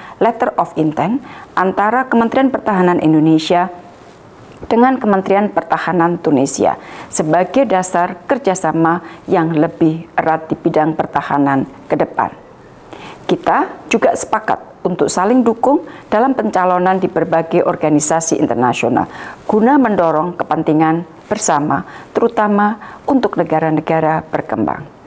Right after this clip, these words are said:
Terakhir, di dalam tiga pertemuan, yaitu dalam pertemuan saya dengan Menlu, eh, Tunisia, dalam courtesy call dengan Presiden maupun Perdana Menteri,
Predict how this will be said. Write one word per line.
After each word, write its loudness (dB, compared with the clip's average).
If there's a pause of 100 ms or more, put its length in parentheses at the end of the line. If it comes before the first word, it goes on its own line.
(680)
Terakhir, 0
di -2
dalam 0 (240)
tiga 0
pertemuan, -2
yaitu 2
dalam 2
pertemuan 0
saya 2
dengan 0 (400)
Menlu, 4 (320)
eh, 2
Tunisia, 2 (320)
dalam 0
courtesy -4
call 0
dengan 2
Presiden 0
maupun 0
Perdana 0
Menteri, 2